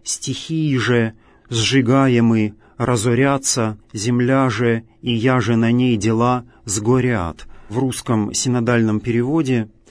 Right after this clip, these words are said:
«Придет же день Господень, как тать ночью, и тогда небеса с шумом придут, стихии же, разгоревшись, разрушатся, земля и все дела на ней сгорят».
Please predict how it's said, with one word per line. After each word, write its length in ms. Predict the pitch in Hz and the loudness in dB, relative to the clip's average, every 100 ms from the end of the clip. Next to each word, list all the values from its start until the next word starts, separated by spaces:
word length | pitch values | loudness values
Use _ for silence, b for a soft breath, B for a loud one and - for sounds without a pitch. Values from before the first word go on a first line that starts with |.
| B B B | B B B
«Придет 420 | - 143 120 160 120 | -2 0 4 2 4
же 160 | 135 | 2
день 240 | 120 151 143 | 4 4 4
Господень, 640 | 131 - - 147 127 120 | 4 0 0 2 4 2
как 240 | - 127 | 2 -2
тать 520 | - 143 131 107 - 104 | -2 0 0 0 -4 -4
ночью, 720 | 123 123 107 - 107 90 85 B B B - | -2 0 0 -2 -4 -4 -8 B B B -8
и 80 | |
тогда 380 | 127 127 120 151 | -2 -2 0 2
небеса 540 | 143 127 120 - 151 139 | 2 2 0 0 0 -2
с 40 | |
шумом 680 | - - 143 131 120 117 - | -4 -4 0 2 2 0 -2
придут, 720 | 147 139 123 110 151 165 - - b b | 0 2 2 2 2 0 -6 -18 b b
стихии 760 | - - - 131 - 160 156 131 | -8 -6 -6 -6 -6 -2 0 2
же, 340 | 120 120 113 b b b | 2 0 0 b b b
разгоревшись, 1040 | 127 135 113 127 139 135 135 - 113 - - - | -2 0 2 2 4 2 2 0 0 -2 -10 -8
разрушатся, 880 | 127 120 120 147 - 117 - 117 101 b b | -2 0 0 -2 -2 -4 -4 -4 -4 b b
земля 560 | 110 104 123 123 135 135 | -6 0 2 2 2 2
и 100 | 117 | 0
все 300 | 113 - 131 | -2 0 0
дела 400 | 107 117 120 120 | 2 0 2 0
на 120 | 110 | 0
ней 400 | 110 117 113 - - | 2 0 -2 -6 -10
сгорят». 840 | 95 101 123 123 113 90 80 | -8 -2 -2 0 0 -2 -6